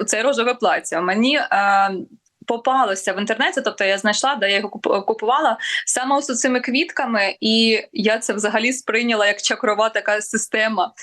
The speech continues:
чакральна сис-, чакральна система, там, типу, ну, такі розк-, розкриття, да, розкриття людини, її енергії. Е,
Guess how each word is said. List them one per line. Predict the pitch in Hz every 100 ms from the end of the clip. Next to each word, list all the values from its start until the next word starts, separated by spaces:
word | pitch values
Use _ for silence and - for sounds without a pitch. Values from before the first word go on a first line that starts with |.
| -
чакральна | - 226 226 233
сис-, | 220 - 214
чакральна | 226 233 233 226
система, | 226 - 208 185 170
там, | 175 180
типу, | 190 185 180 175 175
ну, | 214
такі | - - 185
розк-, | - - - 220 - 185
розкриття, | 247 254 - 269 - 208 180
да, | 190 220
розкриття | 226 - 220 240
людини, | 220 196 285 240
її | 208 202
енергії. | 220 208 180 175 170 - - - - _ _ -
Е, | 196 196 190